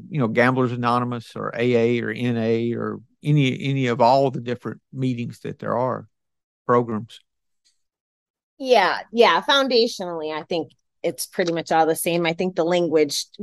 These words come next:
Speaker 2: changes, but I do recognize a lot of the principles from talking to, um,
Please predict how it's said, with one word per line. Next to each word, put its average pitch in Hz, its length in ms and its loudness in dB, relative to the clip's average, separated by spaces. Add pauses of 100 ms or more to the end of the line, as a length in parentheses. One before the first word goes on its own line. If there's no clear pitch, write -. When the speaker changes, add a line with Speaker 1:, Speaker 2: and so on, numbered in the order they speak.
(260)
Speaker 2:
changes, 160 800 0
but 151 380 4
I 156 100 -2
do 180 540 4 (500)
recognize 170 680 0
a 156 60 -2
lot 156 220 2
of 147 80 4
the 131 60 -2
principles 143 500 -2
from 139 120 -6
talking 143 480 -2 (100)
to, 135 480 -2
um, 131 420 -8